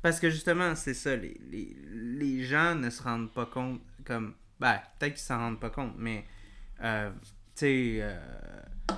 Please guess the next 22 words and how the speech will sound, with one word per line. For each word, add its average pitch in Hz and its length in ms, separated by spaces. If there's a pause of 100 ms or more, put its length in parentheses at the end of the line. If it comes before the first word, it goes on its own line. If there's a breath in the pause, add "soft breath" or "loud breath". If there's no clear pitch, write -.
(180)
c'est - 140
pas 240 100
Taylor 170 400
Swift, 220 360
là, 226 100
Bas 196 160
Canada, 196 500
là, 208 100
mais 196 200
quand 165 100
il 208 60
y - 20
avait 196 160
des 165 140
releases 131 400
de 120 80
Bas 117 160
Canada, 113 420
là, 110 140
au 110 80
début, 110 500
là, 110 60